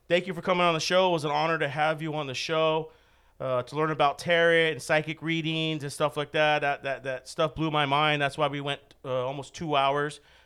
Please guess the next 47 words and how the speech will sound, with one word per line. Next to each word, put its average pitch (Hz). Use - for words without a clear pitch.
Uh, 113
it -
was 117
something 156
I 147
wanted 143
to 120
learn. 139
Uh, 120
never 131
knew 143
anything 143
about 139
stuff 139
like 135
that. 135
I 131
kinda 131
stepped 135
away 135
from 135
it. 131
I 117
thought 127
it 123
was 120
about 117
dark 131
magic 127
and 117
evilness, 131
but 113
believe 131
it 127
or 127
not, 135
there's 127
some 127
good 135
in 131
this 123
world, 123
and, 107
and 110
it's -
definitely, 135
uh, 113